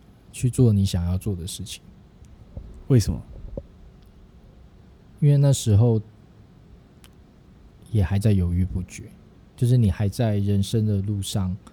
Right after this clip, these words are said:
Speaker 1: 呃，去很多的卡关，你把自己卡住了。所以如果那时候能够更放胆的去，去做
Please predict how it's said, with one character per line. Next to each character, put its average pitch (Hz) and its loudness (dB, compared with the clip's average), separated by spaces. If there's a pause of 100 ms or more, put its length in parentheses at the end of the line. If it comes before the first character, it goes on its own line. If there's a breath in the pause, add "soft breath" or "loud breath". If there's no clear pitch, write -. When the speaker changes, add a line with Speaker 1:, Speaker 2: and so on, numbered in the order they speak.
(180 loud breath)
Speaker 1:
呃， 95 -2
去 110 -2
很 92 0
多 98 0
的 95 -4 (880)
卡 92 -6
关， 104 -2
你 113 2
把 98 -2
自 101 -8
己 101 -6
卡 - -10
住 104 -6
了。 71 -12 (520 loud breath)
所 - -4
以 123 2
如 127 2
果 123 2
那 117 0
时 110 -4
候 107 0
能 98 0
够 101 -2 (420 loud breath)
更 101 -4
放 98 -8
胆 87 -8
的 92 -10
去， 98 -6
去 - -8
做 98 -8